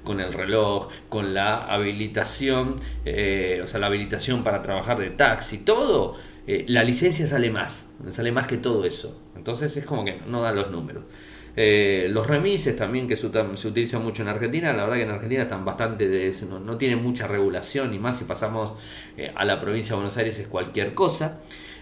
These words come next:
Eh, y bueno, muchos se han rasgado las vestiduras diciendo que les arruinaba el trabajo. O sea, obviamente entra una nueva plataforma, entra un nuevo servicio, y la verdad que los que tuvieron, eh, la, la vaca atada o, o tanto dinero durante tanto tiempo no están contentos, ¿no? Esto es, es lo lógico.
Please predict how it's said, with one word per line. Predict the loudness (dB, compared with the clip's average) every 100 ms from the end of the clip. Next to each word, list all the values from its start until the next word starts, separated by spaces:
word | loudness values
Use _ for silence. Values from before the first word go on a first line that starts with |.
| -6
Eh, | -4 -4 -10 -8
y | -4 0
bueno, | 0 0
muchos | -2 -2 -4
se |
han | -2
rasgado | -2 2 4 4
las | 4
vestiduras | 0 -4 0 2 2 0
diciendo | -2 -4 -2 -2
que | -2 -2
les | -2 -2
arruinaba | -4 -4 -4
el | -4
trabajo. | -2 0 0 0 -6
O |
sea, | -4 -6 -6
obviamente | -2 0 0 0 -2 -4 -8
entra | -6 -4 -2 -2 -6 -16 -14
una | -10 -4 -4
nueva | -2 -2 0 2 4 2
plataforma, | -2 -4 -4 -4 -2 0 -2 -4
entra | -4 -4
un | -2
nuevo | 0 2 2
servicio, | 0 0 0 0 -2 -2
y | -4 -6
la | -4 -2
verdad | -2 0
que | 0 0 -4 -16 -18 -16 -4
los | -2 0
que | 0
tuvieron, | 0 2 4 2 -2 -4 -6
eh, | -6 -2
la, | -2 -2 -4
la | 0 2
vaca | 2 2 0
atada | 2 4 4 4 2
o, | 0 -4
o | -2
tanto | 0 0 -2
dinero | -2 0 0
durante | 0 -2 -2
tanto | -2 -2 0
tiempo | 0 0
no | -2
están | -2 -4
contentos, | -2 -4 -2 2 2 0 -6 -6
¿no? | -6 -4
Esto | -4 -4
es, | -4 -4
es | -4
lo | -2
lógico. | -2 -4 -8 -14 -14